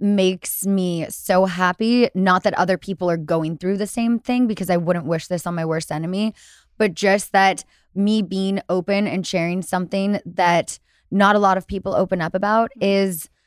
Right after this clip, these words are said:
Speaker 1: helping others know that they're not alone, that I'm going through something that is relatable. And I've had numerous people, friends, family,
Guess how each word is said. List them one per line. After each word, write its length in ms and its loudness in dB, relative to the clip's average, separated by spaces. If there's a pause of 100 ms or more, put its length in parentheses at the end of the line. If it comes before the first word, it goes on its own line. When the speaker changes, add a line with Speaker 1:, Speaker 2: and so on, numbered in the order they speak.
(200)
Speaker 1:
helping 420 0
others 420 -2
know 180 -2
that 160 -4
they're 180 0
not 380 -4
alone, 580 -4
that 220 -2
I'm 340 -2
going 280 0
through 180 -4
something 380 -8
that 120 -2
is 260 -4 (360)
relatable. 800 -2
And 100 -6
I've 140 -2
had 300 -2 (140)
numerous 720 -2
people, 640 0 (260)
friends, 600 0 (120)
family, 800 -2